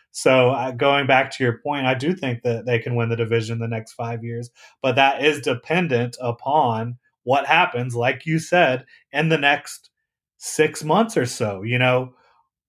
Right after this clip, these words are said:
does Doug and Dave get the axe? If they do, who do they hire? How does that go down? Uh, you gotta get the right guys in here, and whoever they hire,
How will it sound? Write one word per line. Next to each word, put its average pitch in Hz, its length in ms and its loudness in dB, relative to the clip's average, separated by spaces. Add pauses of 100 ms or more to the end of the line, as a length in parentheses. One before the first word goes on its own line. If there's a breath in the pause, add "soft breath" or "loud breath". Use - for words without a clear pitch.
(720)
does 131 200 -2
Doug 165 280 2
and 156 240 -2 (140)
Dave 165 260 4
get 160 140 0
the 139 120 -6
axe? - 520 -4 (520)
If 120 140 -6
they 139 160 0
do, 135 440 0
who 135 140 -8
do 127 80 -6
they 135 180 -2
hire? 160 600 0 (320)
How 135 200 2
does 139 180 -2
that 165 260 2
go 131 180 0
down? 107 440 -4 (400)
Uh, 107 360 -6
you 117 160 -10
gotta 151 260 2
get 156 180 -2
the 151 120 -2
right 143 240 0
guys 151 340 0
in 120 140 -4
here, 127 280 -4
and 117 240 -4 (240)
whoever 170 280 2
they 135 160 4
hire, 135 600 0